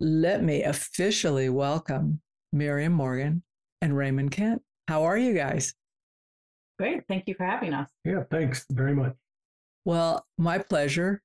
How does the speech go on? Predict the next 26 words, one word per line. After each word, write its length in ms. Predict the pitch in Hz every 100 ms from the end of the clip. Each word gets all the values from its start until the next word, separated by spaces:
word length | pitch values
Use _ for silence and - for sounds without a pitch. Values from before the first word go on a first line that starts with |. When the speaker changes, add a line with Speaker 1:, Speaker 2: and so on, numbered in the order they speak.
| -
Speaker 1:
I 140 | 151
just 240 | 160 180 190
remember 360 | 170 160 160
laughing 520 | 160 151 151 151 147 139
a 40 |
lot 280 | 139 135 143
when 160 | 151
we 100 | 143
first 400 | 139 - 156 -
met. 320 | 135 143 143 -
So, 320 | - 151 143 - - -
but 260 | 190 180 - _ -
I 100 | 196
wanna 220 | 254 262
ask 360 | 180 180 180
you 140 | 180 165
each 460 | 165 156 156 - -
to 300 | 165 156 147 -
first 240 | 220 240 -
share 460 | - 180 160 160
a 140 | 147 139
bit 460 | 117 156 156 170
about 460 | - 143 135 147 143
your 160 | 151 143
own 240 | 147 151
backgrounds 500 | 147 143 135 156